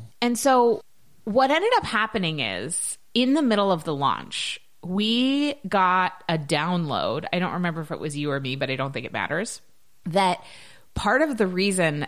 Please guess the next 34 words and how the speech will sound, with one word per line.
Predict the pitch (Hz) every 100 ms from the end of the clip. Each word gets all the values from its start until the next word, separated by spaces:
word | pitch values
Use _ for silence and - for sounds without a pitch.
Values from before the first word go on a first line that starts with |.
| -
that | 160 -
the |
launch | 151 135 180 196 170
was | 156 -
feeling | 156 139 135
stressful | - - 269 - - 107 110 202 -
was, | 185 170 151 - -
you | -
know, | - - -
our | 147
daughter | 123 120
wasn't | 123 131 -
sleeping, | 151 131 131 131 -
the | 170
scratching, | - 131 127 151 131 135
the | 151
skin, | - 160 127 127 135 - -
not | 156 135
enough | 131 -
childcare. | 110 110 - 127
Like, | 151 165
there | 214
were | 208 185 - 165
the | 202
logistical | 180 160 139 147 - 226 294
things, | 302 339 370
but | - 156 -
the | 196 -
energetic | 196 190 175 147 165 151 247 302
thing | - 381 392
that | 403
was | 359 381
going | 392 392 392
on | 392 427